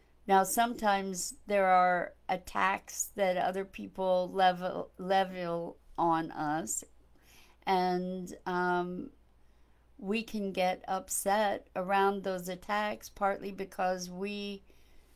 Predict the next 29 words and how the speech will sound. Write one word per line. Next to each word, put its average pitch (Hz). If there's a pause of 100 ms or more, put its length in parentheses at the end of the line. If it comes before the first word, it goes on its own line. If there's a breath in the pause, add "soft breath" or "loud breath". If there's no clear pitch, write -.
have 190 (120)
our 180
own, 196 (640)
uh, 170
vulnerability 185 (680 soft breath)
in 202
the 190
area 180
that 175
we've 175
been 175
attacked. - (800 soft breath)
Um, 170 (120)
but 185 (1300)
we 202
also 185 (840 soft breath)
have 190
an 190
expectation 190
of 180
they 185
should 190
have 180
treated 185
me 175
differently, 175
they 175
should 180
have 87